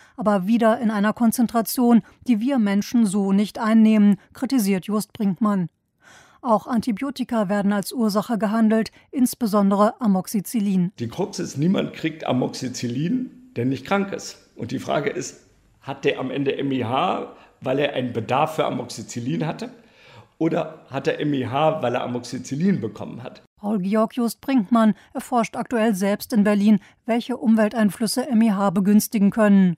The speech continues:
Speaker 1: Mit Ergebnissen sei aber erst in ein paar Jahren zu rechnen. Die Situation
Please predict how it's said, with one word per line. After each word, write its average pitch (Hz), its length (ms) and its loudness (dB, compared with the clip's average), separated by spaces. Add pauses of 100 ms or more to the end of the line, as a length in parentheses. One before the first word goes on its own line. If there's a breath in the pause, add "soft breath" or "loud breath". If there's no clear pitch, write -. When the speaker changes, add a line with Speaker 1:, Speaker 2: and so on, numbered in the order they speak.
(480 soft breath)
Speaker 1:
Mit 202 140 -4
Ergebnissen 214 560 0
sei 202 180 0
aber 220 200 0
erst 220 280 -4
in 190 80 0
ein 190 140 0
paar 226 100 -4
Jahren 196 400 0
zu - 140 -4
rechnen. 190 500 0 (540 loud breath)
Die 208 100 -2
Situation 220 640 0